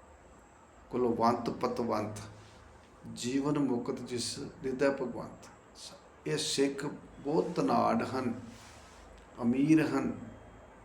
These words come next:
ਇਹ ਕਿਸੇ ਦੇ ਮੁਹਤਾਜ ਨਹੀਂ। ਇਹ ਦੇਣ ਵਾਲੇ ਗੁਰੂ ਨੇ ਬਣਾ ਦਿੱਤੇ, ਬਾਦਸ਼ਾਹੀਆਂ ਦੇ ਦਿੱਤੀਆਂ ਸਿੱਖਾਂ ਨੂੰ। ਜਿੱਥੇ ਵੀ ਸਿੱਖ ਬੈਠਾ, ਕੋਈ ਮੰਗਤਾ ਨਹੀਂ, ਸਗੋਂ ਦੇਣ ਵਾਲਾ ਹੈ। ਗੁਰੂ ਨੇ ਉਹਨਾਂ ਨੂੰ ਧਨਵੰਤ ਬਣਾ ਦਿੱਤਾ,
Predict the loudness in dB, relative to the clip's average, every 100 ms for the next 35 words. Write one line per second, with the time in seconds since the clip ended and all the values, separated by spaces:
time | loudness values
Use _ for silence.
0 | -20 -20 -20 -20 -20 -20 -20 -20 -6 -4
1 | -2 -2 0 2 2 2 2 2 4 2
2 | 4 4 4 2 2 2 2 2 2 2
3 | 2 0 -2 2 2 2 0 -2 -2 -6
4 | -4 -2 -2 0 2 2 0 0 2 2
5 | 2 -2 -2 -4 -4 -2 -2 -2 -6 -2
6 | 0 2 -2 -8 -16 -20 -20 -20 -20 -12
7 | -10 -2 4 4 4 0 0 0 0 0
8 | -4 -2 0 4 2 2 0 4 4 2
9 | -2 -2 -2 2 2 4 2 -2 -4 -8
10 | -10 -16 -20 -20 -20 -20 -8 -2 0 0
11 | -2 -4 -12 -20 -14 -2 0 2 0 0
12 | 0 2 0 -2 -2 -2 -4 -6 -10 -14
13 | -14 -10